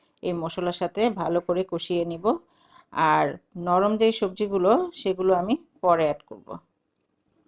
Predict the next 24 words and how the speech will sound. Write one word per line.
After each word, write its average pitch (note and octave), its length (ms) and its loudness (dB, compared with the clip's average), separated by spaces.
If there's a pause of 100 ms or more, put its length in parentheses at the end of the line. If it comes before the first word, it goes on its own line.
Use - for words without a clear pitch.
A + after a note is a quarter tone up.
(500)
সবজিগুলো A3+ 600 0
মশলার G#3 400 -2
সাথে G#3 180 -6
খুব G3+ 180 -4
ভালোভাবে F#3+ 420 2
কষিয়ে F#3+ 340 -2
নিয়েছি। F3+ 360 -6 (280)
এখন E3+ 260 -2 (380)
ওই F3+ 120 -4
যে F#3 120 -2
ধুয়ে F3+ 280 2
রাখা F3 320 2 (120)
চাল, E3+ 420 4
ডাল, E3+ 260 4 (120)
সেগুলো F3 360 -10
অ্যাড D#3 180 -6
করে G3+ 200 -2
দিলাম। F3 280 4 (800)
ভালো G#3+ 340 4
করে A#3 220 4
নেড়েচেড়ে A3 500 0
কষিয়ে G#3+ 340 0
নেব। G#3 200 -2 (1700)
সব A3+ 280 0